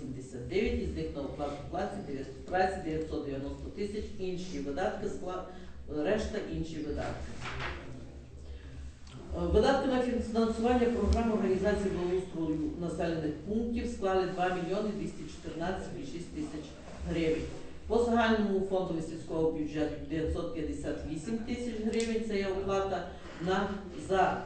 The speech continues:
вуличне освітлення та оплата інших енергоносіїв та інших комунальних послуг. По спеціальному фонду сільського бюджету видатки склали один мільйон двісті п'ятдесят шість і два тисяч гривень. Це оплата за виконані роботи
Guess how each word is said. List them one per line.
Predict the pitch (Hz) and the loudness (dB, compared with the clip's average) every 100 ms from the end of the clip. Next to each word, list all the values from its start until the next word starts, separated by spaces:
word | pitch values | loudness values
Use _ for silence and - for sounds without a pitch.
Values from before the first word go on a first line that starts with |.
| 170 | 2
вуличне | 190 170 - 160 160 | 4 4 2 0 0
освітлення | 147 - 220 240 240 240 240 240 240 | 0 0 0 0 0 0 2 2 2
та | 185 190 208 190 - - | 4 6 4 0 -6 -8
оплата | 160 165 180 175 147 175 | -6 0 0 0 -4 -4
інших | 170 165 - - - - - | -6 -8 -10 -12 -14 -12 -6
енергоносіїв | 160 160 147 139 - 160 214 196 | -2 0 0 -2 -2 -2 -2 -2
та | |
інших | 151 147 - 151 | -2 -2 -6 -10
комунальних | 143 139 143 143 147 143 | -8 -4 -4 -4 -8 -8
послуг. | 117 - - - - - - | -10 -10 -10 -10 -12 -12 -2
По | 208 | -2
спеціальному | 214 233 240 240 277 262 226 214 | 0 -4 4 6 8 6 4 2
фонду | 214 190 | 0 0
сільського | 185 180 190 180 156 | -2 -4 -2 -2 -2
бюджету | 156 196 214 190 | -4 -2 -2 0
видатки | 175 170 - 165 | -2 -2 -4 -8
склали | - 170 160 156 165 | -2 0 0 0 -2
один | 165 180 165 | 0 0 0
мільйон | 160 156 151 | 0 0 0
двісті | 147 151 - | -2 -4 -6
п'ятдесят | - 143 143 147 | -6 -6 -4 -4
шість | - 151 - - | -4 -6 -6 -8
і | |
два | - 151 | -6 -4
тисяч | 147 - 131 - | -4 -6 -8 -10
гривень. | - 214 247 - - - - | -2 0 0 -2 -6 -10 -6
Це | 170 | 0
оплата | 160 160 160 156 | 2 2 0 0
за | 151 | -2
виконані | 147 151 139 139 139 131 | -2 -2 -2 -2 -2 -4
роботи | 123 147 202 233 240 | -4 0 0 0 -2